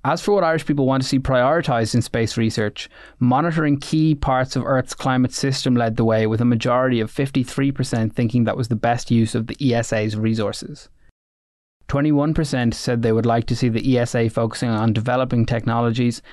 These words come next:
and another fourteen percent said that they wanted to prioritise monitoring asteroids coming in close contact with Earth.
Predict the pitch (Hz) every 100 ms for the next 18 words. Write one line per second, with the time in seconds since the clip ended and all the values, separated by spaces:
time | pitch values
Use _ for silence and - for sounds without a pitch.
0 | - 117 117 135 143 135 123 127 117 117
1 | 120 110 120 113 120 113 117 117 - 120
2 | 117 123 127 123 113 - 135 123 131 139
3 | 135 123 117 135 131 - 117 104 98 101
4 | - - 127 120 113 - 113 - 117 113
5 | 110 110 113 110 - -